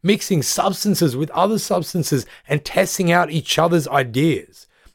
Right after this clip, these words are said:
Arguments and discussion abound. The followers of Aristotle are still bearing influence, but they are being challenged for the first time in over a thousand years,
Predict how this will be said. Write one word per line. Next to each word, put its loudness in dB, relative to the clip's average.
Arguments 0
and -2
discussion -2
abound. -2
The 2
followers 6
of -4
Aristotle 2
are 2
still 4
bearing 2
influence, -4
but -2
they 6
are 2
being 2
challenged 0
for -4
the 4
first 0
time 2
in 0
over 4
a 4
thousand 0
years, -6